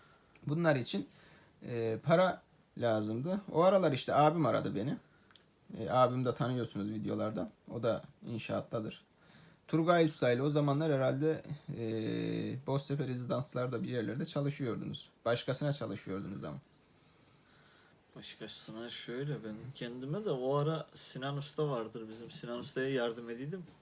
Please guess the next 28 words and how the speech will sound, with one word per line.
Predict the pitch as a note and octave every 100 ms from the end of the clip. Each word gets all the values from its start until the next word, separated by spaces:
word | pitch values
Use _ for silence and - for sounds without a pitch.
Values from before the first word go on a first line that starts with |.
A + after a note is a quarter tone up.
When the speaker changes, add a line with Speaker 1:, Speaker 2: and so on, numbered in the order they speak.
| _ -
Speaker 1:
He, | - D3+ C#3 B2 A#2
Speaker 2:
Orada | D3+
Speaker 1:
abim | D#3 D3+
de | D3
Speaker 2:
tanıştık. | B2+ A#2+
Speaker 1:
oradaydı. | A#2 G#2+ A#2+ G#3+ - -
Abimle | D3 D3+ D3+ D3 A#2+
tanıştılar | A#2+ A2+ - - A#2
orada. | A#2 B2 D4 - -
Tabii | D3 C#3+ C3+ - - - -
bu | -
dediğim | C#3+ C#3+ D#3+ G#3
ben | D3+ D3
askerdeyken | C#3+ - D3+ D3 D3 C#3 G#2+
oldu. | G#2+ D3
Ben | D#3
askerden | C3+ B2+ C#3+ C3 C3+
geldikten | C3 C3 - C3+
sonra | - B2+ C#3 G#3 - - - -
Speaker 2:
Yani | G#2 G2+ -
iki | - C3
bin | A2+
on, | A2+ A2+ A2+ A2 _ -
iki | D3 -
bin | A2
on | A2+ G#2+ G#2+
birlerde | A2 G#2 A2 G#2+
falan. | A2 G#2+